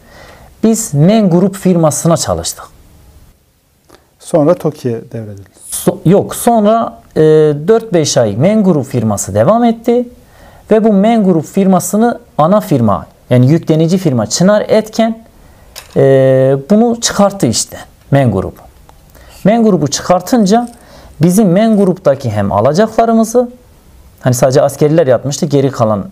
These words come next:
Speaker 1: ücretleri, hem de bize dediler ki, "Ya bu işi siz başladınız,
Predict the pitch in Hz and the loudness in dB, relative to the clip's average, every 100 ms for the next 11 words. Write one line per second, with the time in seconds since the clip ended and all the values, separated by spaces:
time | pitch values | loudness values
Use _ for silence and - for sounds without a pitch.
0 | 127 175 - 208 202 208 208 226 - - | -4 -4 -2 -2 0 0 0 -2 -8 -20
1 | - - 226 226 170 156 165 208 220 262 | -20 -6 -2 2 2 0 0 0 0 0
2 | 180 139 165 165 208 190 - - 175 156 | 0 2 0 0 -2 -2 -4 -2 -2 0
3 | 175 170 175 160 170 170 | 0 0 -2 -2 -4 -6